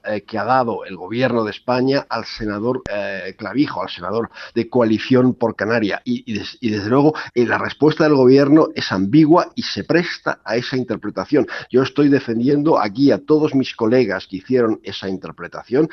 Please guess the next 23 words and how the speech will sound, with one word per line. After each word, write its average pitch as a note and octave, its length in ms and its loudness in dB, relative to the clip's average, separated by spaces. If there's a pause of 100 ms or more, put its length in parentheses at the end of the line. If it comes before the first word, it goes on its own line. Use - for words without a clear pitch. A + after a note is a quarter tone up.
(120)
porque G2 300 -8
desde F2 240 -12
luego A#2+ 260 0
me A2+ 120 -2
parece G#2 460 -6
una G#2 380 -4 (340)
interpretación B2 600 -4
muy D#3 320 4
evidente C3 640 0
de A#2 180 -4
la, A2 320 -2
de A2 160 -4
la G2+ 220 -4
respuesta - 600 -6
ambigua A#2 540 2
del G2+ 100 -4
gobierno. B2+ 300 -2
Se C#3 120 -8
puede - 200 -4
sacar C3+ 300 -4
esa A2+ 160 -6
conclusión G#2 440 -6
perfectamente. F#2 760 -10